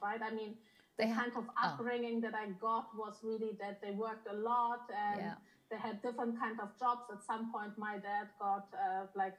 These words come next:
Speaker 1: he kind of started, like, an own business, like, a logistics
Speaker 2: Yeah.
Speaker 1: company in Germany.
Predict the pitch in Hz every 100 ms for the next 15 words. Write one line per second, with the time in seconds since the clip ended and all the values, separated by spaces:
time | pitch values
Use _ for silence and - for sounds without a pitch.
0 | - - - 214 202 - 214 196 208 214
1 | 226 233 233 226 226 - 220 226 196 196
2 | 196 202 226 226 226 214 208 - 226 208
3 | 226 220 214 214 214 226 226 220 214 220
4 | 226